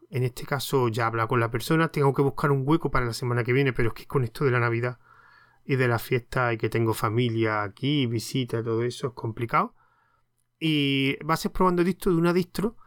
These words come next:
que la verdad me ha resultado bastante interesante, se llama Cuerdos, que está hecha por, por, bueno, por un español, con la persona que he contactado es de Málaga. También hay otra persona, pero esa por motivos técnicos no, no va a poder participar.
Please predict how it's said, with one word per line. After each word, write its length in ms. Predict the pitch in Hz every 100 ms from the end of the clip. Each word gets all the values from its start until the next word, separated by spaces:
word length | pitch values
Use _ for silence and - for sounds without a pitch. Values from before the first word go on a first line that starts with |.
| - - _ _
que 200 | - 113
la 100 | 107
verdad 180 | 107 139
me 60 |
ha 40 | 185
resultado 420 | - 160 170 165
bastante 400 | 147 - 151 151
interesante, 520 | 147 147 143 160 156
se 40 | 165
llama 260 | 170 165 _ -
Cuerdos, 720 | 156 139 107 101 90 - - - - - _ -
que 140 | -
está 240 | - 139 131
hecha 240 | - 123
por, 320 | 117 110 113 -
por, 200 | 123 117
bueno, 320 | 117 151 127 -
por 160 | 131
un 160 | 120 139
español, 400 | - 147 196 214
con 100 | 135
la 100 | 120
persona 280 | 120 135 127
que 60 |
he 20 | 120
contactado 440 | 127 123 - 139
es 60 | 123
de 60 |
Málaga. 460 | 135 170 156 175 - - - -
También 300 | 143 147 160
hay 160 | 156 160
otra 240 | 156 151
persona, 460 | 147 135 175 165 160
pero 200 | 139 120
esa 320 | 113 123 113
por 200 | 113 110
motivos 1040 | 107 95 110 107 110 110 117 117 143 131
técnicos 460 | - 131 131 127 117
no, 300 | 117 110 110
no 180 | 110 110
va 120 | 110
a 60 |
poder 220 | 113 113 -
participar. 720 | 123 110 113 120 147 156